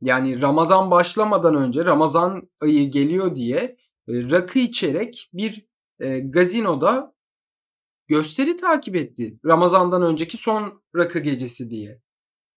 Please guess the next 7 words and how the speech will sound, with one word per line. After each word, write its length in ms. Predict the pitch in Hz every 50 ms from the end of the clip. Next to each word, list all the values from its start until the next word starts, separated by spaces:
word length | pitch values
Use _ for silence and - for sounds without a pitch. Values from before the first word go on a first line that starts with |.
| _ -
Bunla-, 400 | 127 143 156 170 196 - - - 147 147 _ _ _ _ -
ve 200 | 165 254 - 208
bunlar 480 | 208 214 214 214 262 320 339 339 254 262
bu 100 | 269 -
topluma 460 | - 277 254 254 240 233 233 233 226
zarar 400 | - 196 185 190 196 208 214 196
vermemişken 960 | 190 180 196 247 240 220 175 156 147 - - - - 117 113 156 214 -